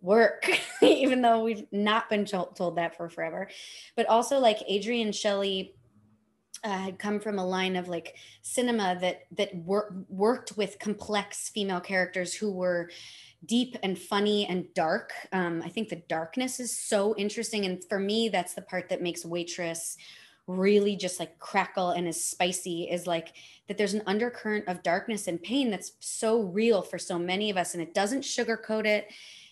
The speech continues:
Um, and it, and it shows it for what it is, but it also, like, wonderfully, uh, in a weird maternal way, it's not weird at all, but, like, holds you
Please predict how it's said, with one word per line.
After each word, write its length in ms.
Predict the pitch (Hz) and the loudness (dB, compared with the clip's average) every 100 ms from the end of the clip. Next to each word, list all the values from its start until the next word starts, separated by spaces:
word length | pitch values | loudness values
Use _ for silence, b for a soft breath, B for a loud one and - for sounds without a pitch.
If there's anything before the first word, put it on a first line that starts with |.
| - | -6
Um, 640 | 185 175 170 165 165 170 - _ _ - | -2 0 -2 -2 -4 -8 -16 _ _ -4
and 160 | 196 | 0
it, 200 | 185 185 - | 0 -2 -2
and 120 | 190 | -2
it 180 | 180 - _ _ - | -2 -6 _ _ -12
shows 340 | - 214 226 | 0 4 4
it 120 | 240 | 2
for 100 | 214 | 0
what 140 | 196 185 | 2 2
it 100 | 185 | 4
is, 220 | 254 220 | 4 4
but 160 | 190 | 2
it 80 | 185 | 4
also, 340 | 180 175 - 180 | 4 2 0 0
like, 280 | 175 170 - _ _ _ _ _ _ _ _ _ | 0 -2 -8 _ _ _ _ _ _ _ _ _
wonderfully, 920 | 202 202 214 226 220 214 220 208 196 - _ _ - | -6 2 4 4 2 0 0 2 0 -8 _ _ -12
uh, 60 | - 180 - _ - | -10 -8 -12 _ 0
in 140 | 220 | 4
a 80 | 220 | 4
weird 320 | 196 226 233 | 4 4 4
maternal 480 | 220 220 220 233 226 | 4 -2 0 2 2
way, 320 | 202 202 202 202 | 4 4 4 0
it's 160 | - | -6
not 140 | 160 - | -10 -6
weird 180 | 175 | -6
at 80 | 165 | 0
all, 140 | 170 160 | 0 0
but, 180 | 147 | 0
like, 240 | 202 196 B B B - | 0 0 B B B -6
holds 500 | - 247 247 202 180 | 4 6 6 0 -2
you 480 | 175 165 160 165 | -2 0 -2 -4